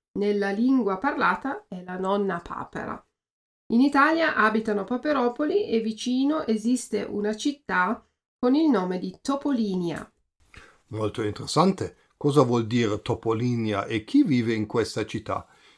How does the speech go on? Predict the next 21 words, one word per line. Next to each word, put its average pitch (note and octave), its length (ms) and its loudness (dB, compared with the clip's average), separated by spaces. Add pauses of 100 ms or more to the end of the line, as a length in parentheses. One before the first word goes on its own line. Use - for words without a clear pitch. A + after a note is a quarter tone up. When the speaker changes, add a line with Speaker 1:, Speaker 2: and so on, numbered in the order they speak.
(100)
Speaker 2:
In C#3+ 160 4
Germania A2+ 840 2
esiste A2 680 0
solamente D#3+ 1040 4
Entenhausen. G#2 960 -4 (520)
Altre D#3 380 0
città D#3 380 -2
appaiono A#2+ 520 0
solo B2 540 0
una A#2 200 0
volta A2+ 400 0
per A2 160 -2
ogni A2 260 -4
avventura. G2+ 680 -6 (480)
Speaker 1:
E F#3+ 200 -14
Topolinia A#3+ 840 2
è A3 60 0
la G#3 140 0
città - 280 -10
di F#3 140 -8
Topolino. G#3+ 880 -2